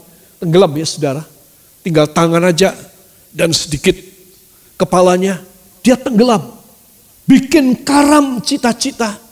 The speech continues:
kesuksesan dan impian yang indah dan membahagiakan.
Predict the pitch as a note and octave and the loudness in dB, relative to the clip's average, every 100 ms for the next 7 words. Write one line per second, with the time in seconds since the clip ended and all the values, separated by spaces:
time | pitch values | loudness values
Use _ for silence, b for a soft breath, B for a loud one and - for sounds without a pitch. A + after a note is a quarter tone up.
0 | b b b b C4 - - B3 - C#4 | b b b b 2 2 -2 -4 -4 -4
1 | C4 - C4 C#4 F#3+ A#3 A3+ - - D4+ | -4 -4 -6 -6 -2 0 0 -2 0 2
2 | C4+ - D4 C#4+ C4+ C4 C4 - D#4 D#4 | 0 0 4 4 2 -2 -4 -2 -4 -2
3 | C4+ F3 F3 - A3 G#3+ G#3 F#3+ E3 F#3+ | -4 -8 -10 -8 -6 -4 -4 -4 -4 -4
4 | D3 F3+ - | -2 -2 -4